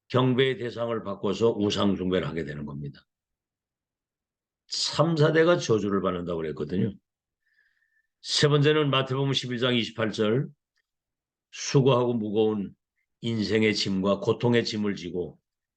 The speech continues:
죄의 짐을 지고. 그래서 마가복음 오 장 일 절로 십 절에는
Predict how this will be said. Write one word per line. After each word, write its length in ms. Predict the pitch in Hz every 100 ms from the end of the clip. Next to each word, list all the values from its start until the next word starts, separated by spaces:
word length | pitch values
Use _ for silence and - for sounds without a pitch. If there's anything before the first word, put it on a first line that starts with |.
| -
죄의 480 | - 120 139 139 131
짐을 320 | 113 113 101
지고. 420 | 90 78 73 - _ _ _ _ _ _ _ _ _ _
그래서 380 | - 139 131 - - _ _ _ _ _
마가복음 420 | 131 127 131 139
오 100 | 131
장 180 | 127 131
일 120 | 127
절로 160 | 120 127
십 240 | - 123
절에는 480 | 127 117 120 165 196